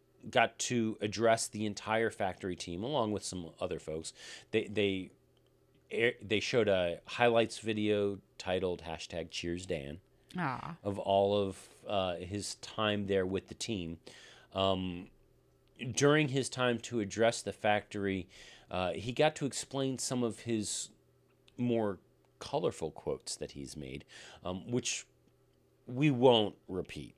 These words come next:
Speaker 2: Okay.
Speaker 1: Let's, let's just leave it at, leave it at that. Um, Holy starts with T Tuesday, um, tripping major, ends with N, not the other word, but a different word about things that hang and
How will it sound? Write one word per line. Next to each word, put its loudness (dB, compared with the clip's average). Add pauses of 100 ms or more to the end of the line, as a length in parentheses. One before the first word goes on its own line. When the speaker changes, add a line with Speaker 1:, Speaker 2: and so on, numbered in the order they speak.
(320)
Speaker 2:
Okay. 0
Speaker 1:
Let's, 6
let's 6
just -4
leave -4
it -2
at, -4 (200)
leave 2
it 2
at -6
that. -2 (540)
Um, -4
Holy 0 (300)
starts 2
with -4
T -4
Tuesday, -2 (520)
um, -8 (260)
tripping -2
major, -2
ends -6
with -8
N, -6 (420)
not -6
the -6
other -2
word, -6
but -4
a -4
different -8
word -8 (260)
about -8
things -10
that -10
hang -10
and -14